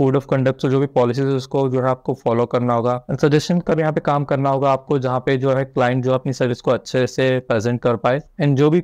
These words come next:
कस्टमर्स की कॉन्फिडेंशियल इन्फॉर्मेशन है, उसे आप कॉन्फिडेंशियल नहीं रखें and सिर्फ और सिर्फ ऑफिशियल पर्पस के लिए ही यूज़ करें। So सैलरी रेंज की बात करूँ तो काफ़ी अच्छी सैलरी रेंज आपको देखने को मिलेगी, पन्द्रह हज़ार से पचास हज़ार तक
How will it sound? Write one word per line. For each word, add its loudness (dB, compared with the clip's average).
कस्टमर्स 0
की -2
कॉन्फिडेंशियल 0
इन्फॉर्मेशन -4
है, -2
उसे -4
आप -2
कॉन्फिडेंशियल 0
नहीं 2
रखें 0
and -2
सिर्फ -2
और 0
सिर्फ -2
ऑफिशियल -2
पर्पस -2
के -2
लिए 0
ही 0
यूज़ -2
करें। 0
So -4
सैलरी 0
रेंज 0
की -2
बात 0
करूँ 0
तो 0
काफ़ी -2
अच्छी -4
सैलरी -2
रेंज 0
आपको -8
देखने 0
को -2
मिलेगी, 0
पन्द्रह 0
हज़ार 2
से -4
पचास 0
हज़ार 2
तक -2